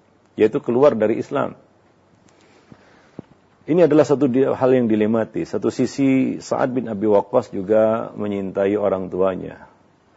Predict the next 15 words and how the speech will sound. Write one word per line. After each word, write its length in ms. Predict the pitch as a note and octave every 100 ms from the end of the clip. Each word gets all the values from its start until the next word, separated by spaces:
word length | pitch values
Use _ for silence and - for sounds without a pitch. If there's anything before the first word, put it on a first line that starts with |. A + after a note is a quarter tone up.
| _ _ _
Tapi 240 | G#2+ A#2+
dari 160 | A#2+ A2
sisi 240 | G#2 A2+
yang 160 | A2 G#2+
lain, 480 | G#2 A#2 C#3 C3 A2 - _ _ _ _ _
ya, 240 | F#2 C3 - _ _ _ _
eh, 400 | G#2+ G#2+ G#2 G2+ G#2
Islam 720 | - - B2 C#3 D3+ D#3 D3+ - _ _ _ _ _ _ -
yang 320 | A#2+ A#2+ A#2
diyakininya 560 | A#2 G#2 C3+ D3 C#3
sebagai 400 | A#2 A2 A2 G#2+
sebuah 320 | G#2 G#2 G#2 G2+
kebenaran 320 | G2+ G#2+ B2+ G#2+
harus 160 | A2+
dipertahankan. 800 | C3 - - B2+ D3+ D3+ A#2+ G2